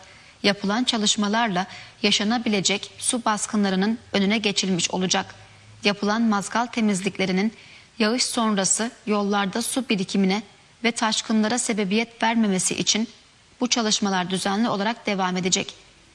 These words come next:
Temizleme çalışmalarında en büyük sorunun vatandaşların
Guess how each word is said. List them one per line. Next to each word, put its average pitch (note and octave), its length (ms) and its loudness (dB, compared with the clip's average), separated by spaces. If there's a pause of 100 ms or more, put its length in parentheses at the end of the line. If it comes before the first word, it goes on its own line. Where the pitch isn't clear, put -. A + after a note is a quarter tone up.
(440)
Temizleme G#3 460 2
çalışmalarında G#3 800 0
en A#3+ 260 2
büyük F#3 240 0
sorunun G#3+ 440 0 (520)
vatandaşların A3 760 0